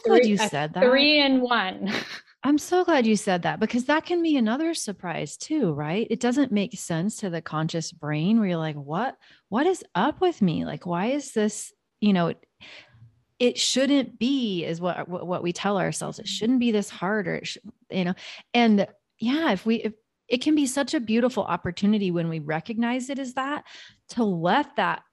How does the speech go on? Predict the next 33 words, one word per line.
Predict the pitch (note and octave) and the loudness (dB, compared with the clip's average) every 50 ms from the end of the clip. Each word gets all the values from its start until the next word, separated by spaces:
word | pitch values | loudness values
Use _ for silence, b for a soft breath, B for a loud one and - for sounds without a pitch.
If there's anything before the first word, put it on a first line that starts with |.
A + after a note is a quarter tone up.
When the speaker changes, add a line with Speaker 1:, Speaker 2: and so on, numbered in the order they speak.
| _ _ _ - - | _ _ _ 0 2
Speaker 1:
ick | G#3+ A3 G#3+ - - | 2 2 2 -2 -4
that's | - F#3+ - - | -4 -4 -4 -4
holding | - - A3+ A#3+ B3 C#4 D4 C#4 B3 | -4 0 0 2 4 4 4 4 2
us | G3+ - | 2 -2
back, | - - E3 F#3 A3+ - | -2 -4 -2 -2 -2 -2
and | A3+ F#3+ | 0 -2
it's | F3 - - - | -2 -2 -4 -6
already | - E3+ F3+ F#3 F#3 F3 F3+ E3+ | -4 -4 -2 -2 -2 -4 -4 -4
there | D3+ D#3 D#3 E3+ F#3 A#3+ D4 C#4+ | -4 -4 -4 -4 -4 -4 -4 -4
because | A#3+ G#3+ - G3+ F3+ F3+ | -6 -6 -8 -8 -10 -10
it | D3+ | -10
hasn't | E3 - C#3+ D3+ D#3 F3+ G3 - | -10 -6 -6 -4 -2 -2 -4 -2
been | - G3+ F#3+ F#3 | -2 0 0 0
healed. | - - E3 D#3 D#3+ F#3+ A#3 C#4+ D#4 D#4 D#4 B B B B B B B B | -2 -2 -4 -4 -2 0 0 -2 -2 -4 -6 B B B B B B B B
It | G3+ G#3 | -4 -2
can | G#3 A#3+ A#3 | 2 4 6
be | A#3 A3+ A3 | 6 6 4
such | - - A3 A3 A3+ - | 0 0 -2 -2 -2 -2
an | D4+ C4 A#3 | -2 -2 -2
opportunity | G3+ G#3 - G3+ F#3 - - G#3 G#3+ A3 A3+ | -2 -2 -4 -4 -6 -2 0 0 0 2 0
for | G#3+ - F3 E3 - | -2 -4 -6 -8 -6
it | - F#3+ - | -6 -8 -6
to | - A3+ | -6 -8
come | G#3 - G#3 G#3 G#3 | -4 -2 0 2 2
to | G3 | 2
the | E3+ D#3+ D3+ | 2 0 -2
surface | - - D#3 D3+ D#3+ - A3 A#3 C4 B3+ - - | -2 -4 -6 -6 -4 -2 -2 -4 -4 -4 -2 0
and | G3 F#3+ F3 | 2 2 4
get | G3 F#3+ F#3+ - | 2 0 0 0
the | G#3+ F#3 E3+ | -2 -2 -2
attention | E3 - - B3 B3 B3+ B3 - G#3 F#3 | -2 -2 0 2 2 2 4 2 0 0
that | E3+ D#3+ - | 0 -2 -4
we've | E3 F#3 F#3 F3+ F3 | -4 -4 -4 -4 -6